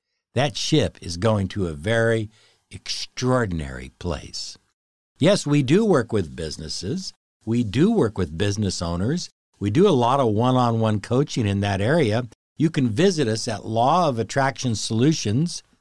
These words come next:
dot com and simply leave us a letter, or fill out the Miracle Mentoring and Alchemy Life Coaching form. And we will be here for you. We'll give you a call, set up an appointment, and we'll talk about what we can do together.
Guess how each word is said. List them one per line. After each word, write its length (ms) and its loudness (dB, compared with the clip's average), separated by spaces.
dot 260 -2
com 360 0
and 380 -2
simply 720 0
leave 260 2
us 160 0
a 60 -2
letter, 380 2
or 180 -4
fill 380 0
out 240 0
the 80 -4
Miracle 640 0
Mentoring 640 -2
and 100 -4
Alchemy 380 -4
Life 320 -4
Coaching 420 -6
form. 420 -10
And 360 0
we 260 2
will 480 2
be 240 2
here 200 2
for 220 0
you. 100 0
We'll 100 0
give 200 2
you 100 0
a 40 -4
call, 320 2
set 220 -2
up 120 -4
an 80 -2
appointment, 560 -2
and 140 0
we'll 120 0
talk 300 2
about 280 0
what 220 -2
we 120 -4
can 220 -4
do 160 -4
together. 520 -10